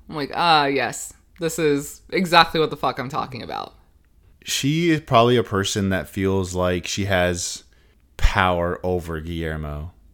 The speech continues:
Speaker 2: That's the, that's the reason you would treat someone like this.
Speaker 1: And she loves that. That's a main aspect of their relationship. I've said it last episode, and I'll say it again. I hate that a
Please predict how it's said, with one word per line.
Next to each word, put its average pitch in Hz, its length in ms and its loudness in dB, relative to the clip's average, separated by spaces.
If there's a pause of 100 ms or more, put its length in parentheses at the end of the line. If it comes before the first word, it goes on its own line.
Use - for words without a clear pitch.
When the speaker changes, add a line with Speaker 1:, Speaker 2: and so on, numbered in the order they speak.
(260)
Speaker 2:
That's 107 280 2
the, 107 240 0
that's 107 260 2
the 131 80 0
reason 104 320 0
you 92 120 0
would 90 120 -4
treat 87 240 -8
someone 80 300 -8
like 76 200 -10
this. 71 120 -8
Speaker 1:
And 151 100 -4
she 170 120 -6
loves 170 240 0
that. 113 340 -4 (140)
That's 160 240 0
a 156 260 -2
main 165 380 2
aspect 165 600 -2
of 131 120 -2
their 135 180 2
relationship. 117 760 -4 (680)
I've 165 200 2
said 156 260 2
it 143 80 4
last 147 300 6
episode, 226 320 2
and 214 120 2
I'll 156 120 2
say 156 200 4
it 151 80 6
again. 165 400 0
I 165 200 0
hate 185 460 0
that 175 320 4
a 160 680 0